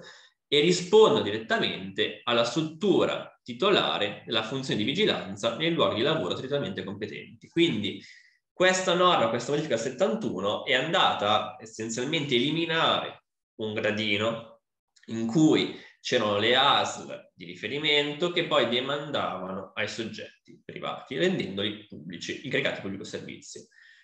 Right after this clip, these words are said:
Con questa modifica invece si è essenzialmente eliminato l'intermediario, rimandando direttamente ai soggetti privati questa attività e l'assunzione di questa qualifica, con tutto quello che comportava già prima, ovvero sia che gli incaricati di pubblico servizio godono di tutele nello svolgimento di attività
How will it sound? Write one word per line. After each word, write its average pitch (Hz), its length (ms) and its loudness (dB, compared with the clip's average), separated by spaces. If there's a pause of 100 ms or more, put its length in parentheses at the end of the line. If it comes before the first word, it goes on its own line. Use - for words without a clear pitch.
(160)
Con 147 200 0
questa 185 360 2
modifica 139 440 2
invece 120 340 -2
si - 220 -2
è - 360 2
essenzialmente 117 680 -2
eliminato 123 540 0
l'intermediario, 113 680 -4
rimandando 131 460 0
direttamente 113 340 -2
ai - 40 -12
soggetti 113 380 -4
privati - 560 -4 (400)
questa 113 220 -4
attività 180 480 -2
e - 100 -2
l'assunzione 113 600 -4
di 92 80 -10
questa - 300 -10
qualifica, - 500 -12 (320)
con 156 600 4
tutto 104 320 -6
quello 131 500 4
che - 140 -14
comportava 98 560 -4
già 170 180 2
prima, 117 300 2
ovvero 90 260 -2
sia 110 400 0
che 90 140 -8
gli 85 40 -12
incaricati 104 580 -2
di - 60 -8
pubblico 98 280 -8
servizio 123 840 -2
godono 113 640 4
di 98 160 -2
tutele 113 600 2
nello 90 160 -2
svolgimento 110 340 2
di 98 80 -2
attività 98 680 -2